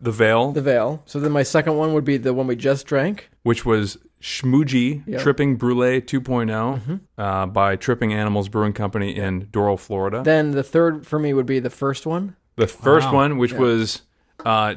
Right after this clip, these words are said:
Speaker 1: the Jamba with pineapple, dragon fruit, and white
Speaker 2: Mm-hmm.
Speaker 1: peach, brewed and
Speaker 2: Yeah.
Speaker 1: canned at Four Score Beer in
Speaker 2: Yeah.
Speaker 1: Gettysburg, P A.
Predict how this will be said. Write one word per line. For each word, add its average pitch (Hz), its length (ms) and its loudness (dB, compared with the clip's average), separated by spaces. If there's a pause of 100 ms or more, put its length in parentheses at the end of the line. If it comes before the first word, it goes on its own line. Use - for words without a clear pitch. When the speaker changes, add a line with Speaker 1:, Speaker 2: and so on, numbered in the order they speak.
Speaker 1:
the 113 160 -2
Jamba 123 540 2
with 107 200 -2
pineapple, 123 540 -2
dragon 107 380 0
fruit, 104 200 -6
and 98 120 -6
white 107 180 0
Speaker 2:
Mm-hmm. 139 120 -4
Speaker 1:
peach, 123 380 -2 (220)
brewed 147 180 2
and 131 80 0
Speaker 2:
Yeah. 117 60 -4
Speaker 1:
canned 143 180 -2
at 101 80 -8
Four 247 360 6
Score 240 560 2
Beer 180 640 0
in 98 100 -4
Speaker 2:
Yeah. 127 120 0
Speaker 1:
Gettysburg, 104 360 0
P 101 140 -4
A. 117 180 -6